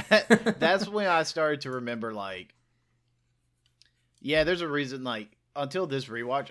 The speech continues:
Speaker 1: I don't think I have seen Crystal Skull since, I think, twenty twelve, 'cause I saw it opening night
Speaker 2: Yeah.
Speaker 1: with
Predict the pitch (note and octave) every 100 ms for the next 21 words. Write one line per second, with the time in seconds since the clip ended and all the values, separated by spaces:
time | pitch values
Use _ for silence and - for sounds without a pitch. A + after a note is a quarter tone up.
0 | - B2+ C3+ B2+ C3 A#2+ B2+ A#2+ A#2+ A2
1 | - A#2+ A2+ G#2+ G#2 - _ _ - B2
2 | A#2 - - A2 G#2+ A2+ G2+ - - A2
3 | - C#3 D#3+ - _ _ D3+ D3 D3+ -
4 | D3 D3+ D#3 D3+ _ _ _ _ - _
5 | _ - C3 B2 - F#3 F#3+ B2+ C3 B2+
6 | A#2+ G#2+ G#2 G#2 B2 A2+ A2 G#2 -